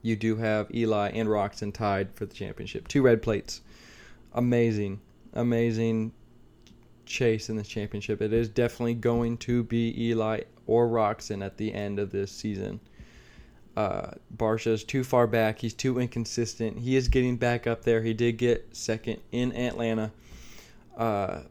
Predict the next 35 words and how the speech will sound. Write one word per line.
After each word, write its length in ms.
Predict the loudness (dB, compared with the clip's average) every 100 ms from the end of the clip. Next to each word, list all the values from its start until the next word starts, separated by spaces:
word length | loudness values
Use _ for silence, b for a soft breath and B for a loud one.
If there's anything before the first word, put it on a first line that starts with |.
| -8
but 340 | -2 0 -2 -6 -20 -20 -20 -20 -20 -20 -20 -20 -20 -20 -20 -20 -20 -20 -20 -20 -20 -20 -20 -12
that's 260 | 0 0 2
all 160 | 2
I 60 | 4
really 240 | 4 2
gotta 180 | 2 0
say 180 | 0 -2
for 120 | -2
Barsha. 420 | -2 -2 -2 -4
He'll 140 | -4 -2
get 200 | 2 2
a 60 |
couple 260 | 2 -2 -4
seconds. 420 | -4 -4 -4 -6
He 100 | -4
might 200 | -2 0
even 180 | 0 -2
get 140 | -2
another 320 | 0 0 2 0
win. 440 | 0 0 0 0
He 140 | -2
might 220 | -2 -2 -2
get 120 | -2
a, 140 | -2 -4
another 600 | -6 -4 -4 -4 -2 -4 -6 -18 -20 -20
few 320 | -10 -2 0 0
thirds 500 | 0 2 4 2 0
in 160 | -2
there 360 | 0 0 -2 -4 B B B B
throughout 240 | -2 0 0
the 80 |
rest 320 | 0 0 0 -6
of 60 |
the 40 | -6
season, 560 | -2 0 2 0 -2